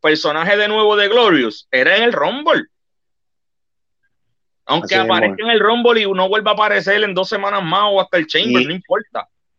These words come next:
Speaker 2: y Akira Tozawa era para hacer el momento cómico, Titus O'Neil.
Speaker 1: Claro.
Speaker 2: Titus O'Neil
Speaker 1: Claro,
Speaker 2: tampoco
Speaker 1: claro.
Speaker 2: salió, este,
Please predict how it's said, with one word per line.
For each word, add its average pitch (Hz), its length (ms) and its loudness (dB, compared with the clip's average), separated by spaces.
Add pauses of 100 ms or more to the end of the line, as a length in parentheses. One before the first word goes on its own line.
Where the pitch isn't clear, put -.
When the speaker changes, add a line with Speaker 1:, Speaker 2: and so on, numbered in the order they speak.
Speaker 2:
y 139 160 4
Akira 131 480 2
Tozawa 127 680 0
era 160 160 0
para 165 120 -2
hacer 156 180 -2
el 165 80 -2
momento 170 480 -4
cómico, 143 560 -4
Titus 135 400 -4
O'Neil. 120 240 -4
Speaker 1:
Claro. 123 140 -2 (680)
Speaker 2:
Titus 135 340 0
O'Neil 123 140 -2 (120)
Speaker 1:
Claro, 226 100 2
Speaker 2:
tampoco 160 440 0
Speaker 1:
claro. 139 200 2
Speaker 2:
salió, 196 300 2
este, 135 520 -2